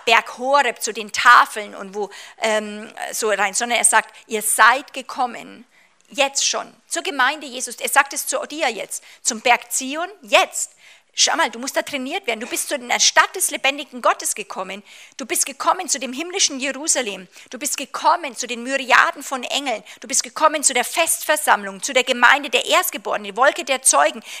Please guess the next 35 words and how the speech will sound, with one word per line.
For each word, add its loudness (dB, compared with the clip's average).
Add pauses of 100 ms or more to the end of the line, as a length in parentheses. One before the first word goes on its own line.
die -6
in 0
den 0
Himmel -4
angeschrieben 0
sind. -2 (300)
Und -4
zu 0
Gott, 6
dem -6
Richter 0
aller, 6
und -4
zu -2
den -6
Geistern 4
der 0
vollendeten -6
Gerechten. -6 (640)
Das 2
ist -8
echt -8
krass. 0
Das -8
haben -8
wir, -8
sag -6
ich -14
mal, -4 (560)
als -4
Evangelikale -2
total 2
verloren. -4
Wenn -4
du -6